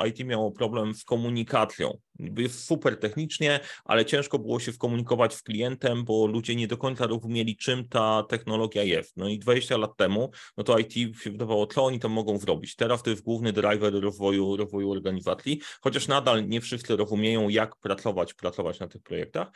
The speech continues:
I to nie jest metoda, to jest pewna filozofia działania, która mówi, słuchaj, skupmy się na współpracy i połącząc nasze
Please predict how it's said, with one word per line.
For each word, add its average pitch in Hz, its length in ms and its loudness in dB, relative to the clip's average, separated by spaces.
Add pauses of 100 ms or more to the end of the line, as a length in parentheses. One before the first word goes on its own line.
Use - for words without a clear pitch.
(260)
I - 80 -6
to 151 120 4
nie 160 140 0
jest 208 200 0
metoda, 139 320 0
to 147 80 -4
jest 147 120 -4
pewna 147 220 0
filozofia 123 500 -2
działania, 127 400 0
która 117 240 -2
mówi, 123 360 -2 (200)
słuchaj, 151 380 -2
skupmy 147 400 -4
się 131 120 -2
na 123 100 2
współpracy 147 840 0 (100)
i 123 200 -4
połącząc 127 680 0
nasze 104 560 0